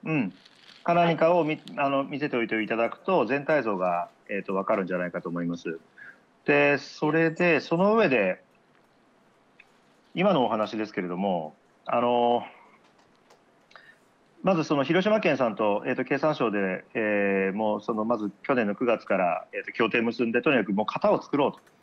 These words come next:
Speaker 1: えーっと、商業も工業も、普通科も農業も全部超えるような、えーっと、学びっていうものをどう作れるのか。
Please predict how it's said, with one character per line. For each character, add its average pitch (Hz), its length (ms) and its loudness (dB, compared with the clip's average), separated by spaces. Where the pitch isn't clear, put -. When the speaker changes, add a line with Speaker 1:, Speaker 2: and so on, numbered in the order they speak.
Speaker 1:
え 123 100 -2
ー - 40 -2
っ - 20 -
と、 117 100 -2
商 165 240 2
業 131 140 4
も 107 100 0
工 127 220 -2
業 104 160 0
も、 95 340 -4
普 - 80 -16
通 139 180 2
科 127 120 2
も 101 100 2
農 117 140 2
業 101 180 2
も 92 140 0
全 147 200 2
部 107 320 2
超 127 100 4
え 143 60 4
る 160 80 4
よ 175 120 4
う 131 40 2
な、 101 60 2
え 113 100 -6
ー - 40 -6
っ - 20 -10
と、 110 100 -4
学 107 240 0
び 117 60 0
っ - 20 -6
て 101 140 -6
い - 20 -6
う - 0 -
も 92 80 -2
の 98 60 0
を 85 60 -8
ど 139 120 2
う 156 60 0
作 - 160 -2
れ 104 80 2
る 98 80 0
の 90 100 -4
か。 82 220 -4